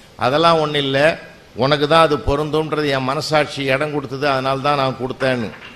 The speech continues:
என்ன நான் பண்ணிட்டேன், என்ன நான் சொன்னேன்? "அதெல்லாம் ஒண்ணும் இல்ல, நீ உன் அம்மா வீட்டுக்கு போனேல்ல ஒரு மாசம்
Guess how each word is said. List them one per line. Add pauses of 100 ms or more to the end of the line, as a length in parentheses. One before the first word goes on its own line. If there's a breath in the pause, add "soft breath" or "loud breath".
(260)
என்ன
நான்
பண்ணிட்டேன்,
என்ன
நான்
சொன்னேன்?
"அதெல்லாம்
ஒண்ணும்
இல்ல,
நீ
உன்
அம்மா
வீட்டுக்கு
போனேல்ல
ஒரு
மாசம்